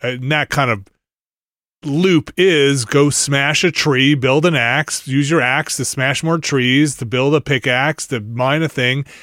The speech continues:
and then, you know, go out there and go recruit some help.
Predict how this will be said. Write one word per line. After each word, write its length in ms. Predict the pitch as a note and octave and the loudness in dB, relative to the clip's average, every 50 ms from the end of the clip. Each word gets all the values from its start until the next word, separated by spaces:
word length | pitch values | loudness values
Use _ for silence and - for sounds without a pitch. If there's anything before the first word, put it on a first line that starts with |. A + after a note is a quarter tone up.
| - _ _ _ _ _ _ | -20 _ _ _ _ _ _
and 120 | E4+ D#4+ E4+ | -4 -2 -2
then, 160 | F4 E4+ E4+ | -2 0 0
you 100 | F4 E4+ | 0 2
know, 420 | E4+ E4+ E4 E4 E4 D#4 C#4+ B3 - _ _ _ _ _ _ _ _ _ _ _ - | 4 4 4 4 4 2 0 -2 -6 _ _ _ _ _ _ _ _ _ _ _ 0
go 140 | C4+ C4 | 2 2
out 180 | C4+ C4+ B3 - | 2 2 0 0
there 180 | - B3+ B3+ B3+ | 0 0 2 0
and 100 | B3 A#3 | 2 2
go 80 | B3 B3 | 2 2
recruit 360 | A#3+ A#3+ A3 - B3+ G#3+ - | 2 0 0 0 -2 -2 0
some 140 | - A3+ G3 | 0 2 2
help. 340 | G3 G3 B2 - - - | 2 2 0 -2 -6 -14